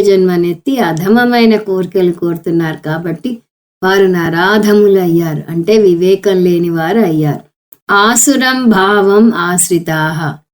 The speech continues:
అంతేకాదు, అటువంటి వారు, వారు సమస్యల్లో చిక్కుకోవటమే కాక తక్కిన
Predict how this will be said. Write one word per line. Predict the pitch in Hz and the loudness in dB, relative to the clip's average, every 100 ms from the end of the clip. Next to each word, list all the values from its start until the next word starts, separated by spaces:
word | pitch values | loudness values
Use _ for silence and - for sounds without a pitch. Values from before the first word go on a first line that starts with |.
| _ _ | _ _
అంతేకాదు, | 156 185 240 240 214 170 151 - 165 | -4 -2 0 0 2 0 -4 -6 -6
అటువంటి | 175 180 180 175 165 | -2 0 2 0 0
వారు, | 170 208 277 226 180 | 2 2 0 -2 -4
వారు | 190 208 214 196 | 0 2 2 0
సమస్యల్లో | 175 196 208 220 220 214 214 | 0 -2 0 2 2 2 0
చిక్కుకోవటమే | 180 - 185 185 185 180 180 180 175 | -6 -10 -4 -2 0 -2 -4 -6 -6
కాక | 180 220 277 285 _ _ _ - | -6 -4 -6 -6 _ _ _ -6
తక్కిన | 175 - 262 | -4 -2 0